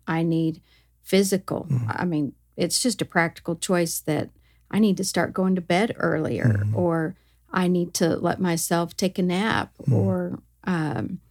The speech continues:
Speaker 1: I, I need to let my body rest. Sometimes it's that, you know, emotional or relational. And,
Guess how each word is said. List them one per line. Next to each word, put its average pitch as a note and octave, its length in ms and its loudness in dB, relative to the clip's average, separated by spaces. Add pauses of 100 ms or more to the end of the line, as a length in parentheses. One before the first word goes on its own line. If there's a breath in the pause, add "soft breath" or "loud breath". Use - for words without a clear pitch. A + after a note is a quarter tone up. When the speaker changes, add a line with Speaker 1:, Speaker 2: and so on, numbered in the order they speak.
(500 loud breath)
Speaker 1:
I, D#3+ 380 0
I F3+ 80 0
need F3 160 2
to E3+ 80 2
let - 140 0
my F3+ 120 2
body F3+ 400 2
rest. E3 480 0
Sometimes F3+ 840 0
it's - 260 -2
that, D#3+ 360 0 (200)
you F#3 140 2
know, D3+ 140 0
emotional E3+ 760 2
or - 100 0
relational. E3 960 0 (640 soft breath)
And, F3 500 2